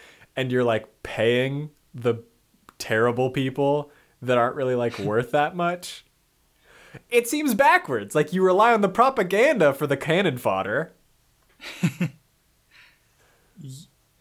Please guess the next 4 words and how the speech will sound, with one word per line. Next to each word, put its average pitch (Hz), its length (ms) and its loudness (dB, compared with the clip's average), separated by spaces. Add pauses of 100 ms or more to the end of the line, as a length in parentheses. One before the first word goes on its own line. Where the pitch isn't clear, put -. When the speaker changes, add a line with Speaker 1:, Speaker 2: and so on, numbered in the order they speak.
(960)
Speaker 2:
yeah. 123 280 -14 (800)
I 139 100 -12
don't 135 120 -8
know. 120 280 -14